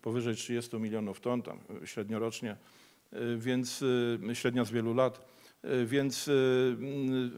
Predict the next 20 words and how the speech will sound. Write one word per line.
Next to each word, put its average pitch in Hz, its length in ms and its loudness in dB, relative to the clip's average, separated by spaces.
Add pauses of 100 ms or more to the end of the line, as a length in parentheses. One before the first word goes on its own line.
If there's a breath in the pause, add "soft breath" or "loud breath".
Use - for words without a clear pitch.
dodatkowe 143 600 0
miliony 147 380 -2
ton 131 180 -2
zboża 127 320 0
z 110 80 -6
Ukrainy 123 600 0
w - 40 -10
sposób 190 360 0
naturalny 156 500 0
musiały 123 340 0
rozwalić 107 560 -2
polski 107 440 -2
rynek. 73 280 -4 (880 loud breath)
Y, - 40 -14 (960)
informacja 202 720 4
o 170 120 8
tym, 165 240 0
że 135 300 4
to 143 160 -2
będzie 139 440 2